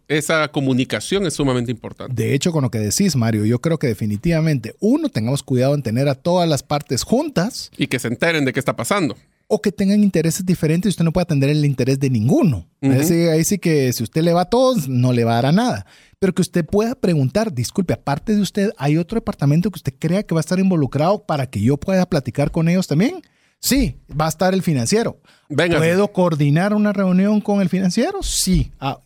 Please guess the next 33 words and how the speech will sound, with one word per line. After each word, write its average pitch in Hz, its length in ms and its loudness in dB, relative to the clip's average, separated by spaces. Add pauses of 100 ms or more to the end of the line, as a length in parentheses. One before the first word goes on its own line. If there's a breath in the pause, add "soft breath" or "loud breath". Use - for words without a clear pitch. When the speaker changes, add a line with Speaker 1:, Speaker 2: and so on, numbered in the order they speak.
Speaker 2:
y 107 160 -6
ya 107 280 -2 (140)
le 107 140 -4
habla 92 220 -2
de 117 120 0
finanzas. 180 520 -2
Speaker 1:
Ujú. 151 240 0
Speaker 2:
Con 147 120 0
el 139 100 2
I 156 100 2
T 247 300 0
le 131 180 -2
habla 120 260 -2
de 131 40 -8
cuestiones 156 420 -4
técnicas. 180 480 -2 (200 loud breath)
Separado 104 760 -2
cada 208 200 -2
quien, 294 220 0 (440)
pero 202 280 0
en 214 100 2
el 202 120 4
idioma 185 340 2
de - 40 -2
cada 170 160 -2
quien, 226 180 0
pero 165 180 0
usted 147 200 -2
sabe 233 400 0
quiénes 190 320 -2
son 226 200 -2
los 233 120 -4
que, 139 180 -6